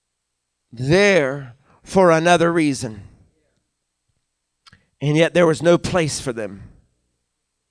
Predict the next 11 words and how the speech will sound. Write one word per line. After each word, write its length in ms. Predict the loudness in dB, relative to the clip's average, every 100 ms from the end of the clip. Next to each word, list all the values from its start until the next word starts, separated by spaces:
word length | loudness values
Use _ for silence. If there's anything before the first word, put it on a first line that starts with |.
| _ _ _ _
The 100 | -8
Bible 60 |
said 180 | -4 -2
there 100 | 0
was 180 | 0 -2
no 240 | 0 0 2
room 300 | 0 0 -2
for 160 | -6
them. 380 | -4 -6 -10 -18 _ _ _ _ _ _ _ _ _ _ _ _ _ _ _ _ _ _
God 220 | 0 2
gave 320 | 2 2 0